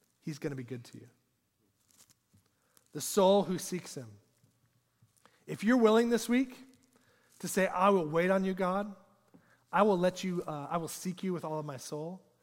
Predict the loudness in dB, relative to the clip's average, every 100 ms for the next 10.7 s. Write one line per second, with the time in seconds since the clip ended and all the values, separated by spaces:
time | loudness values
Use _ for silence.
0 | _ _ _ 0 2 2 0 0 0 -2
1 | -6 -6 -6 -8 -8 -8 -8 -10 -8 -8
2 | -8 -12 _ _ _ _ -12 -8 -6 -6
3 | -6 -8 -4 -4 -2 -4 -6 -6 -4 -6
4 | -8 _ _ _ _ -4 -2 -2 -2 -4
5 | -2 -6 -6 -6 -4 -4 -6 _ _ _
6 | _ -10 -4 -2 -2 -4 -4 -4 -4 -6
7 | -4 -4 -4 -6 -6 -8 -12 _ _ _
8 | _ _ _ _ _ _ _ -6 -4 -2
9 | -4 -4 -2 0 -2 -2 -2 -2 -4 -4
10 | -4 -4 -4 -6 -8 -12